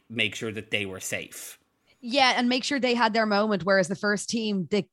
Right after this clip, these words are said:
Speaker 2: their chemistry was there, that even if someone did have a bad moment, like, for instance, the Lady Camden, Blake Lively situation, it didn't go to plan, the other queens would have, you, they were supporting her, they would have, you know,
Speaker 1: Yeah.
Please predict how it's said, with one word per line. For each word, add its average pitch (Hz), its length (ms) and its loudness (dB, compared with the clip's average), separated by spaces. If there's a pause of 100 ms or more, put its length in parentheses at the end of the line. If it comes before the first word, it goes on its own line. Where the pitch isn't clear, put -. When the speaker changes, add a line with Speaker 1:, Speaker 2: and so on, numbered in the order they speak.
Speaker 2:
their 208 120 4
chemistry 196 540 0
was 196 120 0
there, 190 180 4
that 185 100 -2
even 202 240 -2
if 220 160 -4
someone 226 300 -2
did 196 180 2
have 196 80 0
a 196 80 6
bad 175 320 8
moment, 170 460 2
like, 165 260 2
for 180 180 4
instance, 175 400 0
the 196 80 0
Lady 175 240 6
Camden, 170 720 4
Blake 180 300 2
Lively 160 360 6
situation, 165 600 0
it 156 80 -2
didn't 175 180 0
go 165 140 2
to 151 80 -6
plan, 170 380 4 (280)
the 214 320 2
other 214 220 8
queens 240 400 2
would 208 140 4
have, 208 240 2 (340)
you, 202 160 -4 (240)
they 214 160 6
were 202 160 0
supporting 214 640 0
her, 170 160 4
they 170 140 4
would 180 160 2
have, 170 140 0 (360)
you 196 140 -2
know, 185 180 4
Speaker 1:
Yeah. 160 100 -2